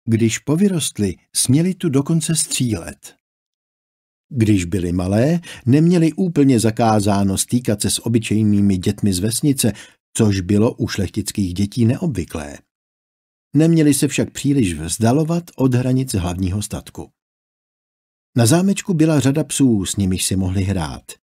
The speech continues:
Jedna návštěvnice později psala o psech štěkajících z každého okna. A vždycky i koně. Jejich počet se měnil.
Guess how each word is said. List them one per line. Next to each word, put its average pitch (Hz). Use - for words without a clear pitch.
Jedna 110
návštěvnice 104
později 151
psala 135
o 147
psech 135
štěkajících 139
z -
každého 139
okna. 202
A 98
vždycky 92
i -
koně. 78
Jejich 170
počet 202
se 208
měnil. 113